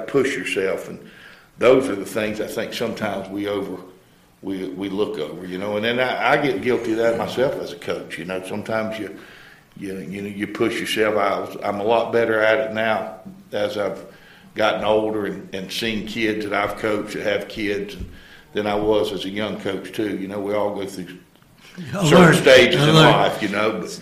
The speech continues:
Speaker 2: So let me ask you this, Coach. Um, <clears throat> you,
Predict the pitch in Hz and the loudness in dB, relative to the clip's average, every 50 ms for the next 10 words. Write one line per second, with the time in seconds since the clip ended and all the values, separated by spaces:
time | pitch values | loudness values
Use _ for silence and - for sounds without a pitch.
0 | - - - - - 170 170 165 160 175 214 220 220 190 180 170 165 156 160 - | -16 -18 -18 -6 0 4 6 8 10 12 12 12 12 12 12 12 12 10 10 8
1 | - 151 139 139 135 - - - - - 117 98 92 104 - - - - - - | 8 8 10 10 8 8 6 2 -2 -2 -2 -2 -2 -4 -8 -10 -14 -16 -20 -20
2 | - - _ _ - - 151 139 127 123 113 104 - - - - - - - 175 | -20 -20 _ _ -2 2 4 4 4 4 0 -2 -6 -8 -6 -4 -4 -4 -4 -4
3 | - - - - - - 214 190 185 175 170 175 170 - 160 156 - - - - | -8 -10 -12 -14 -14 -6 -2 0 2 4 2 2 0 -2 -2 -4 -4 -4 -10 -14